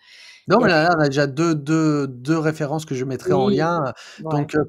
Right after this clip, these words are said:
Speaker 1: P C M en interaction et, bon, euh, et c-, et le
Speaker 2: Ces
Speaker 1: podcast, c'est quoi ?
Speaker 2: questions, ces questions que tout le monde se pose.
Speaker 1: D'accord.
Speaker 2: Et, euh, voilà. Et après, il y a un bouquin que j'ai lu, là aussi, qui est bien, mais ce serait plus pour les associés en couple.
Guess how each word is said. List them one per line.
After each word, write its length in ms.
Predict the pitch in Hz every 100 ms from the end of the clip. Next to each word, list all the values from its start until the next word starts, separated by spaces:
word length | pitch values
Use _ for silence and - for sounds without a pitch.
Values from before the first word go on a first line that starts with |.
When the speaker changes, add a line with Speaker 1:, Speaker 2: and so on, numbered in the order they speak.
| -
Speaker 1:
P 80 |
C 220 | 196 - 185
M 100 | 170
en 140 | 151
interaction 800 | 151 156 147 143 - 180 202 220 -
et, 360 | 175 180 196 190
bon, 140 | 151 143
euh, 420 | 131 139 135 139
et 80 | 147
c-, 180 | - -
et 160 | 156
le 60 | 143
Speaker 2:
Ces 60 | 151
Speaker 1:
podcast, 340 | 160 156 -
c'est 80 | 277
quoi ? 140 | 185
Speaker 2:
questions, 200 | 214 285 277
ces 180 | - 247
questions 340 | 226 247 262 285
que 80 |
tout 220 | 254 233 240
le 20 |
monde 140 | 240
se 100 | 240
pose. 460 | 226 220 226 277 247
Speaker 1:
D'accord. 120 | - - - - - _ -
Speaker 2:
Et, 280 | 208 208 190
euh, 140 | 185
voilà. 180 | 185 170
Et 80 | 190
après, 200 | 202 262
il 40 |
y 40 |
a 60 | 233
un 40 |
bouquin 340 | 226 226 277 254
que 60 |
j'ai 100 | 233
lu, 240 | 226 220 269
là 160 | 247
aussi, 260 | 208 220 233
qui 140 | -
est 40 | 202
bien, 260 | 185 254
mais 60 | 269
ce 100 | 240
serait 160 | - 220
plus 160 | 349
pour 100 | -
les 140 | 285 247
associés 340 | 262 269 285
en 140 | 254
couple. 440 | 254 311 330 -